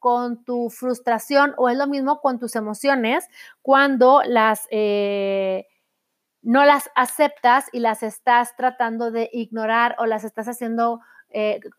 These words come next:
quieres hacer que desaparezcan, ¿sí? Lo único que haces es al estar alimentando el fuego por medio de la frustración, por medio del coraje, por medio de, eh,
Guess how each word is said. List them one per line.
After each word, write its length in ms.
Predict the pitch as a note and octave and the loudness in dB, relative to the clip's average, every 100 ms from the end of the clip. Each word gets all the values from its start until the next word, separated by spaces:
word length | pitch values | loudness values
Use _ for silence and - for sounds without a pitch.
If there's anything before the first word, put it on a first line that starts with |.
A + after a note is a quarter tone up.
| _ - | _ 0
quieres 300 | C4+ C#4 C#4 | 2 2 0
hacer 420 | A#3 - E4 E4+ | -2 2 2 2
que 80 | B3+ | -2
desaparezcan, 920 | A#3 A#3+ A3+ A3 A#3 B3+ - F3+ - _ _ _ | 0 -2 0 2 2 0 -4 -12 -14 _ _ _
¿sí? 240 | - A#3+ A#3+ - - | -6 -4 -6 -12 0
Lo 120 | A#3+ | 2
único 260 | A#3+ A#3+ C4 | 2 0 -2
que 120 | C#4 | 0
haces 260 | B3+ C4+ C#4+ | 0 0 2
es 200 | D4 D4 - | 2 0 -2
al 220 | C4+ B3 | 0 0
estar 300 | A3+ - G#3 | -2 0 0
alimentando 640 | A3+ C4+ C#4 C4 B3+ A#3+ | 0 -2 -4 -2 -2 0
el 80 | B3+ | -4
fuego 500 | B3 C#4 B3+ C4+ - _ _ - | 0 2 4 2 -4 _ _ -2
por 180 | B3 A#3+ | 0 2
medio 240 | A#3 A#3 | 4 4
de 60 | C#4 | 6
la 140 | C4 | 4
frustración, 1080 | B3 A#3+ - A3 F#3+ B3+ C4 C4 C4 C4+ C4 - _ | 2 -2 -2 -6 -4 -2 2 4 2 0 -4 -14 _
por 180 | B3+ B3+ | 2 2
medio 300 | A#3+ A3+ B3+ | 4 4 6
del 280 | C4+ B3 A#3+ | 6 2 0
coraje, 840 | A3+ G#3+ A#3+ B3 A#3+ B3 A#3+ A#3 A#3+ _ - | 2 4 4 2 -2 -4 -2 -4 -6 _ -2
por 200 | A#3+ A#3 | 0 0
medio 360 | A#3 A#3+ B3+ | -2 2 2
de, 320 | B3+ A#3+ A#3 - | 2 0 -2 -2
eh, 720 | G#3+ G#3+ G#3 G3+ G3+ G3+ | -4 -2 -2 -2 -2 -2